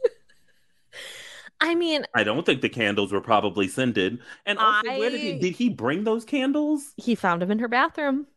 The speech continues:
Speaker 1: He
Speaker 2: And
Speaker 1: found
Speaker 2: then,
Speaker 1: it all
Speaker 2: uh,
Speaker 1: in
Speaker 2: she,
Speaker 1: there.
Speaker 2: he doesn't know what wick she's on. Does she want them lit? Was she holding that for a minute? I am sorry, this is disrespectful.
Speaker 1: But calling you a fucking bitch and fucking <laughs> whore, it's just not?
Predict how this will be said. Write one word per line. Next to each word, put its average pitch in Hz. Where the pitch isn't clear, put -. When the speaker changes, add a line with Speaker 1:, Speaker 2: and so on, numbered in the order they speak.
Speaker 1:
He 220
Speaker 2:
And 175
Speaker 1:
found 196
Speaker 2:
then, 214
Speaker 1:
it -
all 202
Speaker 2:
uh, 196
Speaker 1:
in 196
Speaker 2:
she, 196
Speaker 1:
there. 311
Speaker 2:
he 330
doesn't 247
know 170
what 156
wick 135
she's 175
on. 170
Does 139
she 139
want 135
them 151
lit? 160
Was 123
she 147
holding 143
that 147
for 151
a 147
minute? 151
I 196
am 156
sorry, 147
this 139
is 117
disrespectful. 101
Speaker 1:
But 247
calling 214
you 220
a 202
fucking 196
bitch 175
and 190
fucking 185
<laughs> 202
whore, 233
it's 196
just 190
not? 185